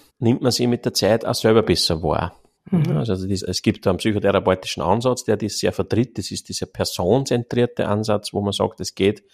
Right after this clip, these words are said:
Speaker 1: um die Person, die so, die da sitzt und wie sie ist und sie darin wahrzunehmen, ne?
Speaker 2: Mhm.
Speaker 1: Und das auch rückzumelden, ne? Dass ich, ich hab zum Beispiel, es war neulich ein Mann bei mir, den ich irrsinnig gern mag, der kommt schon länger,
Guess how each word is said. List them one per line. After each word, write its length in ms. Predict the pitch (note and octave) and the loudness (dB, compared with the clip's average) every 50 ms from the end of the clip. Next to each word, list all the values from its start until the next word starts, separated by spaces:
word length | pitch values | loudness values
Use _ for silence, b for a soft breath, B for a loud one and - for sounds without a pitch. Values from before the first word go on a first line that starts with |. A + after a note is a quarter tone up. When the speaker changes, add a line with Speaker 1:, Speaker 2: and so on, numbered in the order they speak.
| b - | b -12
Speaker 1:
um 100 | G#2+ G#2+ | -12 -10
die 80 | G#2 | -10
Person, 560 | - - - G#2 - - - F#2+ A2 B2 B2+ A2 | -10 -10 -8 -8 -4 0 2 2 4 4 4 2
die 80 | G#2+ | 0
so, 220 | F2+ - F2 F2 E2 | -2 -2 -2 -4 -4
die 180 | - - G#2+ | -4 -4 -4
da 120 | F2 F2 E2 | -2 -2 -2
sitzt 480 | - - D3 E3 - - - - - | 2 2 0 0 0 -6 -10 -8 -6
und 220 | - A2+ G2 F#2+ - | -4 -4 -4 -2 -2
wie 140 | A2 A2 A2 | -2 -2 -2
sie 540 | G#2+ - - - A2 G#2 G2+ - G#2 G#2+ | -2 -4 -6 -4 -4 -4 -2 -2 0 0
ist 120 | C3 D3 - | 0 0 0
und 120 | G2+ G#2+ G2 | 0 -2 -2
sie 160 | - A2+ G#2+ | -2 -4 0
darin 380 | - F#2 F2+ F#2+ G#2 G2+ F#2+ | 2 2 2 2 2 0 0
wahrzunehmen, 720 | F#2 E2+ E2+ - - - F#2+ F2 E2 D#2 D#2 D2+ C#2+ D2 D#2+ | 0 0 -2 -2 -2 -4 -4 -4 -4 -4 -6 -8 -10 -10 -10
ne? 220 | E2 G2+ D#3 F#3 F3 _ b b b b b | -10 -8 -8 -10 -12 _ b b b b b
Speaker 2:
Mhm. 280 | b E3 D#3 C3 C#3 D3+ | b -4 -4 -2 0 2
Speaker 1:
Und 300 | B2 A#2 A2+ - - - | 2 2 2 0 -2 -2
das 120 | A2+ - | 0 2
auch 100 | G#2+ A2+ | 2 2
rückzumelden, 680 | G#2+ A2 G#2+ - - - G#2+ G2+ F2+ E2+ E2 D#2+ - E2 | 2 2 0 -2 -4 -2 -2 0 0 -2 -2 -4 -6 -6
ne? 80 | G2 A#2+ | -6 -2
Dass 140 | C3+ A2+ B2 | -2 0 0
ich, 80 | C3 | 0
ich 80 | D3 D3+ | 2 2
hab 480 | D3+ D3+ - - - _ _ - - - | 0 0 -2 -16 -20 _ _ -16 -10 -2
zum 140 | - D#3 C#3+ | -2 0 2
Beispiel, 540 | D3 C#3 C3+ - - C#3 C#3+ C3 - - _ _ _ _ _ _ - - | 2 0 0 0 0 0 0 0 -2 -6 _ _ _ _ _ _ -12 -6
es 180 | A#2 A#2+ G2+ - | -4 -4 0 4
war 140 | A2+ G#2+ G2+ | 4 4 4
neulich 300 | G2 F#2+ F#2 F2 - G#2 | 4 2 2 0 -2 -2
ein 60 | F2+ | 0
Mann 180 | F#2 A2 C3+ C#3+ | 2 2 2 4
bei 80 | C#3+ | 2
mir, 200 | B2+ B2+ B2 B2 | 0 2 2 0
den 240 | A2+ - - F#2 F2 | 0 0 -2 -2 -2
ich 120 | F2 - - | -2 -6 -4
irrsinnig 400 | E3 C#3+ C3 A#2+ A#2+ A#2 G2+ - | 0 2 2 2 2 0 -2 -2
gern 180 | - F2 F2+ F2+ | -2 -2 -2 2
mag, 320 | F#2 G#2 A#2 A#2 - - | 4 4 4 4 2 -2
der 120 | - F2 | -4 -4
kommt 300 | - _ _ - B2 B2 | -4 _ _ -10 -8 -4
schon 120 | B2 A#2 A2 | -4 -2 2
länger, 340 | A2 G#2 G2+ G#2 G#2 G2+ G2+ | 2 2 4 4 2 2 0